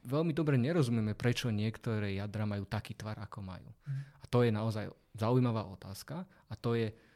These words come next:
Speaker 1: otázka, na ktorú sa snaží pán Venhart nájsť odpoveď.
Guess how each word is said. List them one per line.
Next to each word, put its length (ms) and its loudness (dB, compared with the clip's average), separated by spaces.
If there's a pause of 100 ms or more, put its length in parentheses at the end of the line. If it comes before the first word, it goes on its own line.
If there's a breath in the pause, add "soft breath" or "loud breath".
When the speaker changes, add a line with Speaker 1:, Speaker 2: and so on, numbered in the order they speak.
(300 soft breath)
Speaker 1:
otázka, 320 0
na 80 0
ktorú 80 -6
sa 160 -6
snaží 400 -6 (240)
pán 320 -8
Venhart 480 -6
nájsť 320 -6
odpoveď. 480 -16